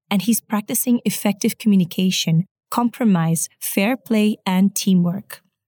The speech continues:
There are so many valuable social emotional lessons in the preschool years. At school, your child will practice sharing, taking turns,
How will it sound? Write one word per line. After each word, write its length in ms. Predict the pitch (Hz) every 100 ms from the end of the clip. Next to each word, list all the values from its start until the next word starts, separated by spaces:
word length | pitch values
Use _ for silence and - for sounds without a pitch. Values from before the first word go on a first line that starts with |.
| _
There 180 | - 240
are 80 | 254
so 360 | 240 - 294 302
many 240 | 311 311
valuable 560 | 226 233 240 247 247 247
social 480 | - 214 214 247
emotional 560 | 233 214 196 202 - 196
lessons 360 | 185 185 202 190
in 140 | 196
the 120 | 180 -
preschool 500 | 190 - - 185 175
years. 440 | 175 180 180 - _ _ -
At 140 | 214 214
school, 360 | - 247 277
your 160 | 254 208
child 400 | 190 - 220 208
will 120 | 202
practice 500 | - 196 185 - 165 - -
sharing, 560 | - 196 185 208 247 - _ -
taking 360 | 202 - 180
turns, 460 | 165 214 196 214